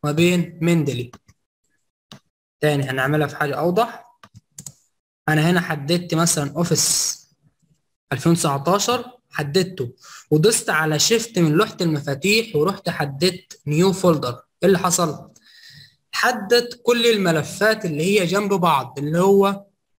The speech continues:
من أول أوفيس لحد نيو folder. طيب، حددت الملف ده ودوست على control من لوحة المفاتيح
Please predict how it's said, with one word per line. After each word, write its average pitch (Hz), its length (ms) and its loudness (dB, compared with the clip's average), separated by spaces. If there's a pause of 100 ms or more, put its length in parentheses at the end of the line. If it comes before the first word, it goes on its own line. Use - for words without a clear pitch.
(1040)
من 165 260 0
أول 208 340 2
أوفيس 254 540 0
لحد 208 480 -4 (380)
نيو 196 160 4
folder. 139 440 -2 (2000)
طيب، - 320 -8
حددت - 500 -2
الملف 214 420 0
ده 165 300 0
ودوست 160 420 -2
على 165 180 0
control 175 760 2
من 160 100 -2
لوحة 180 280 -4
المفاتيح 160 720 -6